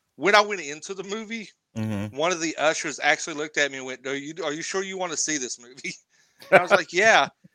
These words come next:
Speaker 1: He said, "No, I'm being serious." And as I left, he looked at me and said, I know you watched that. If you want a refund, just tell him. He said, "I know how bad it is."
Speaker 2: <laughs>
Speaker 1: So when you're being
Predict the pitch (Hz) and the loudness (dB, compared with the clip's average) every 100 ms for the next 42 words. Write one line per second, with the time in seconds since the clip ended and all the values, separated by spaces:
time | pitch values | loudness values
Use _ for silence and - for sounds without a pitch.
0 | _ - 170 175 - 185 165 160 _ _ | _ -8 -4 -2 0 0 -2 -6 _ _
1 | _ 151 156 139 147 147 170 139 - 147 | _ -4 -2 -2 -6 -6 -6 -6 -8 -6
2 | 135 - 160 175 185 190 185 185 214 185 | -8 -10 -10 -6 -6 -6 -6 -6 -8 -10
3 | - 185 175 180 208 170 151 156 143 139 | -12 -14 -4 -2 -2 -6 -8 -6 -2 -2
4 | 127 _ _ _ _ _ _ - 139 160 | -2 _ _ _ _ _ _ -4 0 2
5 | 165 147 139 139 - 127 120 135 127 - | 0 -2 0 0 0 -2 -2 -8 -12 -10
6 | 180 165 127 131 120 127 120 120 - 117 | -6 -4 -2 -2 -4 -6 -6 -8 -6 -4
7 | 110 110 _ _ 120 113 127 120 _ 120 | -4 -10 _ _ -2 2 2 0 _ 2
8 | 131 131 127 120 117 110 104 110 101 - | 4 4 2 2 -2 -4 -6 -12 -10 -12
9 | - _ _ _ _ _ - - - - | -12 _ _ _ _ _ -16 -14 -16 -20
10 | _ - - 180 175 151 - _ 147 160 | _ -8 0 2 2 0 -6 _ -8 -6
11 | 165 233 254 233 220 180 | -4 -4 -2 -2 -4 -6